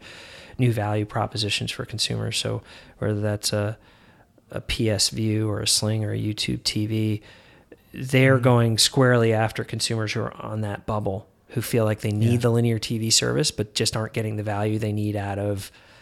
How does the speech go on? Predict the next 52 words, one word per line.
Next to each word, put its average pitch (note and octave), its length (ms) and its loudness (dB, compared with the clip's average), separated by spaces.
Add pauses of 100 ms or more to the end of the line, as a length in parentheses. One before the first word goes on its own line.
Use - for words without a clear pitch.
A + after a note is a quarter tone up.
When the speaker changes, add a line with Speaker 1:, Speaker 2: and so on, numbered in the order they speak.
(160)
Speaker 1:
whatever, G2+ 320 -4
Comcast G#2+ 540 -2
or G#2+ 40 -4
Verizon. A2 560 0 (360)
And A2+ 120 -2
I A2 60 0
think A2+ 320 -4 (380)
that's A#2 260 2
driving G#2+ 440 2
a - 60 -6
ton A2 360 0
of G#2 100 -2
innovation G#2+ 600 0
in B2 120 -2
terms A2+ 220 0
of A2+ 80 -2
what A2 120 0
the A2+ 100 -8
user A2 200 -2
experience D3 480 2
looks - 200 -2
like, A2+ 300 0 (200)
in - 60 -18
terms G#2+ 240 -2
of A2+ 140 -4
what B2 300 0
channels A2 440 0
are A2 100 -6
in C3+ 160 2
the - 60 0
bundle, A#2+ 580 2 (200)
what B2+ 140 -2
the - 80 -10
price C3+ 340 2
point A2+ 380 -4
is. A2+ 380 -2 (320)
And A#2+ 100 -2
so A#2 280 4 (180)
that's, C#3+ 280 6 (220)
that's C3+ 200 6
a A#2+ 40 2
very A#2 220 2
fertile A2+ 340 -2
area G#2+ 280 2
on G2+ 120 0
our G2+ 100 -2
platform G#2+ 520 -2
as G#2+ 140 -4
well. G#2 300 0
The A2 240 -4
M A2+ 140 2
V, G#2+ 160 0